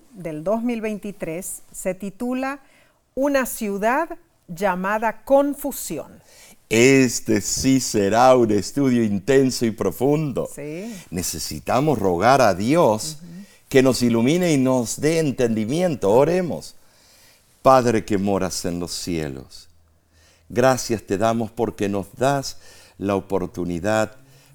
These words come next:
Speaker 2: para estudiar y abrir las Sagradas Escrituras. En ella vamos a aprender las verdades que tú nos tienes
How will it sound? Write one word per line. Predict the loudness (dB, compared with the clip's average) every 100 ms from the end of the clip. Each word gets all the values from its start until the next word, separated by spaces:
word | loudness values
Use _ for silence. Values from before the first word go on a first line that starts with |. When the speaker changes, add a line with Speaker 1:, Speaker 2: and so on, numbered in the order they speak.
| -6
Speaker 2:
para | -4 -4
estudiar | -8 -12 -8 -2 0 0 0 -4 -10 _ -20 _ -6
y | 0
abrir | 0 0 0 0
las | -2 -4
Sagradas | -4 -4 -2 -2 -2 -8 -14
Escrituras. | -12 -8 -8 -8 -8 -8 -12 -18 -20 -20 -20 -16 -4
En | 0
ella | 4 4 4 2
vamos | 2 2 0 0
a |
aprender | 0 0 -2 0 -2 -2
las | -4 -4
verdades | -4 -2 0 0 0 -4
que | -6
tú | -6 -4 -4
nos | -4 -8
tienes | -6 -4 -2 -4 -8